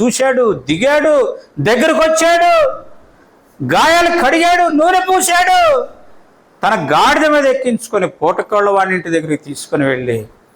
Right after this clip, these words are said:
తనకు అవసరమైన డబ్బు ఇచ్చాడు. డబ్బు ఇచ్చి, "నేను మరలా వస్తా," అన్నాడు. మరలా వస్తా. అది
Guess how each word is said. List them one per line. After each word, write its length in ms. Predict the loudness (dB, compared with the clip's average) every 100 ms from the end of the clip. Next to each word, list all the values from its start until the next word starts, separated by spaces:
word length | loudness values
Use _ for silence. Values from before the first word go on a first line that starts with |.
| _ _ _ _ _ _ _ _ -2
తనకు 280 | -2 0
అవసరమైన 680 | 0 0 0 -2 0 0 0
డబ్బు 400 | -2 -2 -2 -2
ఇచ్చాడు. 840 | -2 0 0 2 2 2 2 -2 -6 -20 _ _ _ _ _ _
డబ్బు 240 | -4 -2 -4
ఇచ్చి, 200 | -4 -4
"నేను 180 | -2 -2
మరలా 340 | 0 0 2
వస్తా," 420 | 2 0 -2 -2
అన్నాడు. 480 | 0 0 -4 -4 -20 _ _ _ _ _ _ _ _ _ _ _ _ _ -6
మరలా 280 | -4 -4
వస్తా. 380 | -6 -10 -18 -20 -20 -20 -20 -20 -20 -10
అది 680 | -6 -2 0 0 0 -4